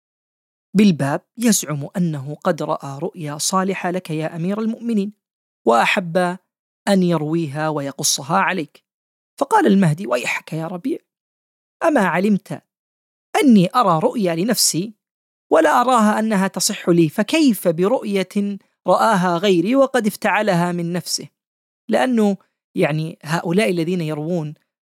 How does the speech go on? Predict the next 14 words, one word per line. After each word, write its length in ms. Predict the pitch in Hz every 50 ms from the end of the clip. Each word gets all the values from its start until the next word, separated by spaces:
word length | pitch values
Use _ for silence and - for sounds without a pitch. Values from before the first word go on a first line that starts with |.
| _ -
آه، 240 | - 143 143 143 - -
أو 160 | 165 151 147
يرون 440 | 147 151 151 180 208 185 151 131 143 _ _ _ _ _ -
هذه 260 | 160 156 151 160 135
الرؤى 420 | 147 143 160 196 - 170 151 147 151
ويقصونها 840 | 151 143 143 143 143 - 156 - - - 202 202 190 160 143 147
على 260 | 147 131 139 151 147 151
أمير 320 | - 156 160 202 196 170
المؤمنين 600 | 151 147 151 - - - 202 220 196 147 151 180 - _ _ _ _ _ _ _ -
هم 120 | 302 302
يسعون 520 | 269 220 175 - - 180 196 214 214 180 175
إلى 420 | 202 202 185 165 160 165 185 208 _ _ _ _ _ _ - -
أن 220 | 247 226 208 208
يكسبوا 720 | 214 220 214 - - - - 175 165 165 170 180 185 196